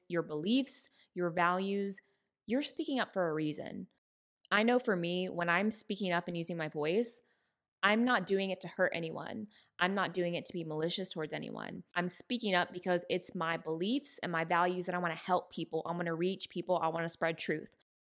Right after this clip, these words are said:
And when you're doing that, you have to know that there will be fallout. There will be people who don't wanna hear the truth, people who don't wanna hear opinions, beliefs, values that are different from theirs,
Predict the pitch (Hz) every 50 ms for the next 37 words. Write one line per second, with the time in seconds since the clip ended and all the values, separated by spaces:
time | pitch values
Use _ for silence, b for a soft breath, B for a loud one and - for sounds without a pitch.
0 | _ _ _ - 202 202 202 208 226 240 247 233 233 190 170 170 170 175 185 190
1 | 208 214 220 208 - - 180 185 202 190 196 - - 214 185 175 175 180 180 180
2 | 180 170 170 175 175 170 165 165 170 175 180 185 180 185 180 185 - - 190 190
3 | 214 214 185 170 160 160 - - - 170 170 165 170 170 - - 175 170 170 -
4 | 175 175 - 180 175 175 175 180 170 175 170 170 170 B B B B _ _ -
5 | 247 254 233 226 226 226 226 226 220 208 208 196 196 - 208 190 185 185 190 185
6 | - b b b b _ _ - 185 180 180 185 196 202 175 165 160 185 190 214
7 | 180 202 202 190 196 185 175 160 160 - - - 202 196 190 190 185 185 185 180
8 | 175 - - 165 160 165 175 180 175 175 - - - 175 160 156 165 170 170 165
9 | 170 165 156 160 156 165 160 - 160 160 - 160 160 160 165 175 190 185 170 165
10 | 165 165